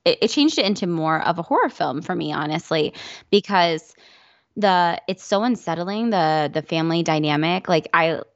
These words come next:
I think I'd said to you before, just me and you, I was like, "Wow, just rewatching this again, I am so much more disturbed by Jack, like, so much more disturbed by him, um, as, like, a husband and a father than when I'd ever seen it before."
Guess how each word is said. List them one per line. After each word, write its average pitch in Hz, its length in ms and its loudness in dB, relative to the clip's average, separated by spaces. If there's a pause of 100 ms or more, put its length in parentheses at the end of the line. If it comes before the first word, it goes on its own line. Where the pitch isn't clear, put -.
I 175 100 -2
think 175 160 -10
I'd 147 160 -8
said 165 140 -6
to - 120 -12
you 156 380 -4
before, 160 460 0
just 156 200 -10
me 165 120 -4
and 156 100 -4
you, 202 120 0
I 156 180 0
was 165 140 -8
like, - 320 -10
"Wow, 208 240 -4
just 165 200 -10
rewatching 185 560 0
this 170 180 -8
again, 160 440 -6
I 160 180 -4
am 165 160 -4
so 180 500 2
much 185 340 0
more 165 720 0 (440)
disturbed 170 760 0
by 160 200 2
Jack, 156 520 -2
like, 160 160 -2
so - 140 -6
much 175 240 -6
more 165 220 -2
disturbed 156 720 -4
by 160 160 2
him, 156 640 -4 (280)
um, 156 360 -2
as, 170 180 -2
like, 180 140 -6
a 160 60 -2
husband 160 420 -4
and 160 140 -2
a 160 60 -4
father 170 560 0
than 160 380 -2 (360)
when 190 120 2
I'd 165 160 2
ever 160 180 0
seen 175 220 -4
it 165 100 -4
before." 160 600 -2